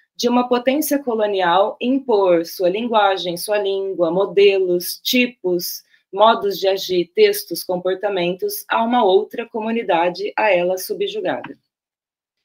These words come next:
É, e isso é o que tem regido o polissistema dos quadrinhos no Brasil, que alimentam e mantém a indústria de comics estadunidenses no topo do sistema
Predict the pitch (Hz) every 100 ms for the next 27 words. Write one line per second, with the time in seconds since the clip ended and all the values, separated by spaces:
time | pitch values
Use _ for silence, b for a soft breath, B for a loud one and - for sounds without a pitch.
0 | _ _ _ _ - 214 214 214 208 208
1 | 208 - 269 320 339 311 302 294 262 254
2 | 269 285 247 240 269 240 240 254 262 -
3 | 202 190 220 214 220 247 226 208 202 214
4 | 226 240 294 233 220 202 202 196 214 208
5 | 202 226 262 269 285 285 233 220 226 220
6 | 190 170 175 - 185 202 233 277 - 214
7 | 180 190 - 214 254 247 226 - - 202
8 | - 160 160 165 190 247 226 214 180 185
9 | 202 - 294 311 233 185 190 185 190 170
10 | 185